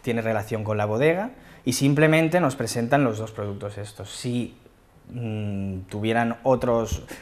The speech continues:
Ellos, ellos tienen otros packs más, más grandes,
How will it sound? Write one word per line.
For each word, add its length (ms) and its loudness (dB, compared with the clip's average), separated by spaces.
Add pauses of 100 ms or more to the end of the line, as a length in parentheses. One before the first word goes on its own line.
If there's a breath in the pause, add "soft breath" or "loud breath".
Ellos, 280 8
ellos 240 8
tienen 360 6
otros 340 6
packs 300 4
más, 320 2
más 240 -2
grandes, 440 2